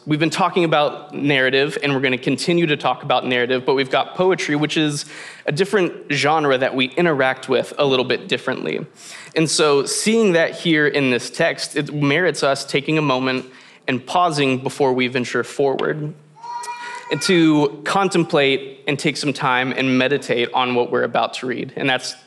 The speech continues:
what we're gonna do this morning. So now let's actually finish reading verses one through ten. Hannah prayed and said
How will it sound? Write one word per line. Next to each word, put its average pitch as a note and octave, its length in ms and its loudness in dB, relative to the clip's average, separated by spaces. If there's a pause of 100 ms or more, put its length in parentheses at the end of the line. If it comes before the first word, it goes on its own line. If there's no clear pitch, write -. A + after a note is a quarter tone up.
(260)
what C3+ 160 0
we're C3+ 60 0
gonna A#2+ 160 0
do B2 120 -6
this B2+ 200 -6
morning. C#3+ 320 -6 (480)
So D3+ 480 2 (340)
now F#3 260 2
let's C#3 220 2
actually C#3 360 0
finish C#3 340 0
reading A#2+ 360 2
verses B2 460 -2
one B2 180 -2
through B2+ 180 -6
ten. C#3+ 360 -4 (1200)
Hannah G3+ 300 2
prayed D#3 460 2
and C#3+ 260 0
said C3 500 -2